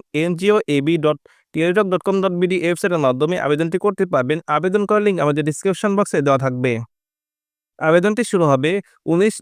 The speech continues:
জানুয়ারি দুই হাজার ছাব্বিশ খ্রিস্টাব্দ সকাল দশটা থেকে। আবেদনটি শেষ হবে আট ফেব্রুয়ারি দুই হাজার ছাব্বিশ খ্রিস্টাব্দ বিকাল পাঁচটা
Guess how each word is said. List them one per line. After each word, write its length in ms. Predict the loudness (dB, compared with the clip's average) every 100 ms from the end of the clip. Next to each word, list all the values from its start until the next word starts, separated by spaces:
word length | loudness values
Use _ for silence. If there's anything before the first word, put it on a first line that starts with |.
| -2
জানুয়ারি 300 | 0 4 2 2
দুই 80 | 2
হাজার 160 | 0
ছাব্বিশ 340 | -2 -4 -2 -2
খ্রিস্টাব্দ 360 | -2 -2 0 0 -2
সকাল 180 | 0 0 0
দশটা 240 | -2 -2 -2
থেকে। 240 | -2 0 0 -2 _ _ _ 0
আবেদনটি 400 | 2 2 0 0 0
শেষ 120 | 0
হবে 180 | 0 0 -2 -4 -2
আট 100 | -2 0
ফেব্রুয়ারি 380 | 2 4 4 2
দুই 80 | 2 2
হাজার 140 | 0 0
ছাব্বিশ 280 | -2 0 0
খ্রিস্টাব্দ 380 | 0 0 0 0 0
বিকাল 180 | 0 -2 -2
পাঁচটা 220 | -2